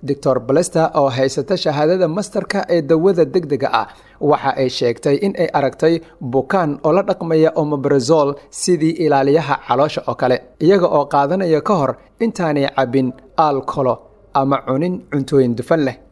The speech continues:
"Dhibaatada waxay tahay tan maaha ujeeddadii loo naqshadeeyey dawadan.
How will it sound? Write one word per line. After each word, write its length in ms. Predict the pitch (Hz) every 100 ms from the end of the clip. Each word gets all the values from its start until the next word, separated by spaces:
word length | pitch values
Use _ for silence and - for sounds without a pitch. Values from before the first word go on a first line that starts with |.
| -
"Dhibaatada 480 | 139 127 123 131 143
waxay 280 | 160 143
tahay 280 | 135 143 160
tan 220 | 160 196
maaha 400 | 156 156 135 127 160
ujeeddadii 540 | 151 143 139 190 185 180
loo 180 | 165
naqshadeeyey 640 | 175 160 - 160 131 151 175
dawadan. 380 | 139 135 123